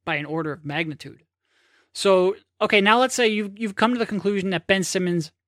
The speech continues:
isn't good enough to be the second best player on a championship team alongside Joel Embiid, and I think that alongside Joel Embiid is certainly important. We spent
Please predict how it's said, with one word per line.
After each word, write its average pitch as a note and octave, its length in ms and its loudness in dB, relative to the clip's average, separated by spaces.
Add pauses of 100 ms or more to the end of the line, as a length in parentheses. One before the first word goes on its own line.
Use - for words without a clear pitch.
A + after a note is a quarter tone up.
(220)
isn't A3+ 320 4
good G#3 160 2
enough G3 220 -2
to F3 60 -12
be E3+ 320 0
the D#3+ 140 -10
second F#3 460 0
best G3 200 0
player F3+ 260 2
on E3 60 -2
a D3+ 40 -2
championship F#3+ 540 -4
team E3+ 300 -4 (260)
alongside G#3 600 2
Joel F3+ 200 2
Embiid, F#3 200 -2
and A3+ 120 -4
I F3 40 -2
think F#3+ 180 -6
that F#3+ 100 -2
alongside E3+ 580 0
Joel E3+ 220 0
Embiid D#3+ 280 2
is D3 100 -6
certainly E3+ 420 -6
important. G3 480 -4
We F3 120 -2
spent D#3+ 320 -6